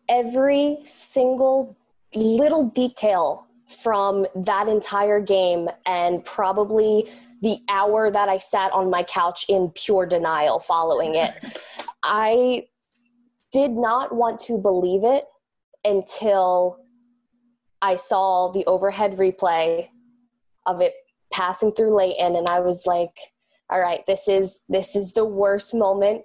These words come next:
Speaker 1: of my life." And when I say I sat there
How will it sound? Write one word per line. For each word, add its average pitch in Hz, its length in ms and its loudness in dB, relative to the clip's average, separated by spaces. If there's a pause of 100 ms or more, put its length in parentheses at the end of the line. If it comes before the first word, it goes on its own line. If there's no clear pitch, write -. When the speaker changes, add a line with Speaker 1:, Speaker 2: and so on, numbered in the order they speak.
Speaker 1:
of 185 220 -2
my 240 160 0
life." 240 480 0 (340)
And 208 240 -2
when 208 160 0
I 240 140 0
say 233 420 2
I 208 180 0
sat 196 440 -2
there 160 300 0